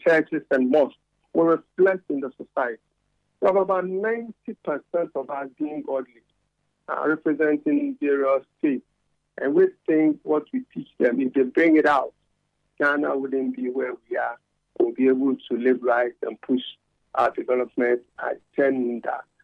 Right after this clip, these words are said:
The, the urgent development implementation of a national moral orienta-, orientation program will also be rolled out. We are proposing that, uh, educational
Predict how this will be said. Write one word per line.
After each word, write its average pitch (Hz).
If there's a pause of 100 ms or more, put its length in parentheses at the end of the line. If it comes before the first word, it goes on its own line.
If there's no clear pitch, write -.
(300)
The, 139
the 156
urgent 202
development 170 (160)
implementation 139
of 143
a 127
national 139
moral 135
orienta-, 123 (180)
orientation 139
program 131 (380)
will 143
also 139 (400)
be 135
rolled 156
out. 120 (540)
We 123
are 123
proposing 151
that, 127 (560)
uh, 139
educational 156